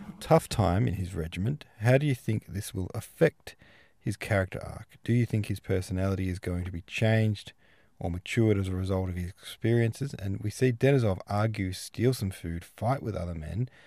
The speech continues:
and eventually being demoted. He does this for the sake of his men, who are starving of hunger. What do you think of his actions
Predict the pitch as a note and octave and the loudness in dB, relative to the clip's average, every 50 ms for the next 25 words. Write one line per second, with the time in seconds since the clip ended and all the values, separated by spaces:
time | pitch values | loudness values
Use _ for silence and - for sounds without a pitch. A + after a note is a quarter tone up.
0 | - _ _ _ _ - G#2 F#2+ F#2 F#2+ F#2 - - E2+ F2 G2 - D#2 D#2+ D#2+ | -20 _ _ _ _ -8 -4 -4 -4 -4 -4 -6 -10 -12 -12 -10 -10 -10 -10 -10
1 | D#2+ - E2 F2+ G2 G#2+ B2 C#3 - - A2+ F2 - - - - _ _ _ _ | -10 -8 -6 0 2 4 4 4 4 0 -2 -4 -6 -8 -20 -20 _ _ _ _
2 | _ _ _ _ _ - G#2+ B2 D3+ D3+ A#2+ - D#2+ F#2 - - - G2+ - - | _ _ _ _ _ 2 6 6 6 6 6 2 -2 -6 -6 -8 -12 -16 -14 -12
3 | - F2 E2+ - - D#2+ D#2 - G#2 A2+ B2 A2+ G2+ G#2+ C#3 D#3 E3 - - A2 | -10 -10 -10 -10 -10 -12 -10 -4 0 2 4 4 4 2 0 -2 -4 -4 -6 -6
4 | G2+ G2 - - - - A2+ A2+ A2 G2+ G2 F#2 F2 - - A#2 A#2+ B2 B2 - | -4 -4 -6 -4 2 6 6 6 6 4 0 -2 -4 -2 0 0 0 2 0 0
5 | A#2+ B2 C3+ - - C#3+ C#3 B2+ - A#2 A2+ G#2+ G#2 G2 F2+ F2 F2 - - - | 0 -2 -2 -2 -2 -4 -4 -2 -2 -4 -2 -2 -2 -2 0 -2 -2 -4 -8 -8
6 | D2+ F2+ A2+ B2 - | -6 -4 -4 -4 -6